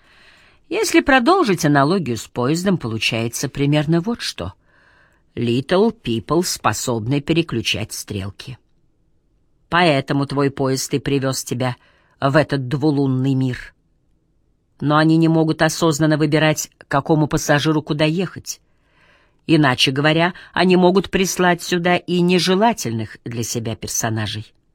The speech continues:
«То есть я незваная гостья?» уточнила Аомаме. «Именно так», прогремел гром.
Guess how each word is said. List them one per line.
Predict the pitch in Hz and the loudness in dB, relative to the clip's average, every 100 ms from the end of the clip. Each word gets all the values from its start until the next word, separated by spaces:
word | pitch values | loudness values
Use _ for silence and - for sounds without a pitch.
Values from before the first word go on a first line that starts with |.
| _ _ _ _ _ _ _ _ _ _ _ _ | _ _ _ _ _ _ _ _ _ _ _ _
«То | 147 | -2
есть | 147 139 - | -2 -2 -6
я | 139 147 131 127 _ _ _ _ _ _ _ | -2 0 0 -2 _ _ _ _ _ _ _
незваная | 131 135 131 135 127 131 | -4 -2 0 0 0 -2
гостья?» | 123 208 - - 277 _ _ _ _ _ _ _ _ _ - | -2 -4 -4 -10 -12 _ _ _ _ _ _ _ _ _ -8
уточнила | 147 143 - 139 123 - | -2 -2 0 0 -2 -2
Аомаме. | 123 123 120 117 110 - _ _ _ _ _ _ _ _ _ _ _ _ _ | -2 0 -2 -2 -4 -8 _ _ _ _ _ _ _ _ _ _ _ _ _
«Именно | 208 170 135 120 | 0 2 2 0
так», | - 113 - - _ _ _ _ _ _ _ - - | -2 -2 -4 -14 _ _ _ _ _ _ _ -20 -4
прогремел | 143 131 143 143 135 | -2 0 2 2 0
гром. | 123 117 110 | 0 -2 -4